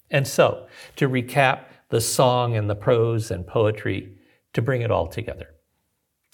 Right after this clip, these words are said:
Once upon a time, long ago and far away,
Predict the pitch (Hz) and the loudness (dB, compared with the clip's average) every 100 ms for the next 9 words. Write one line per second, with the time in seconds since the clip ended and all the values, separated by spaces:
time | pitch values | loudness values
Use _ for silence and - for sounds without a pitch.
0 | - _ _ _ _ _ _ _ _ _ | -20 _ _ _ _ _ _ _ _ _
1 | _ _ _ _ _ _ _ _ _ _ | _ _ _ _ _ _ _ _ _ _
2 | - 101 139 - 165 151 123 139 147 - | -4 -2 -2 -6 -10 -6 -6 -4 -8 -10
3 | 92 120 - - _ _ _ - - - | -10 -10 -12 -20 _ _ _ -20 -20 -20
4 | _ _ _ _ _ _ - - 82 98 | _ _ _ _ _ _ -16 -8 -2 0
5 | 131 127 117 82 69 76 - - _ _ | 0 0 -2 -4 -6 -10 -16 -20 _ _
6 | _ _ _ _ - 80 78 - - - | _ _ _ _ -12 -12 -12 -18 -18 -12
7 | 98 92 87 76 92 87 82 - _ | -10 -8 -8 -8 -10 -10 -14 -20 _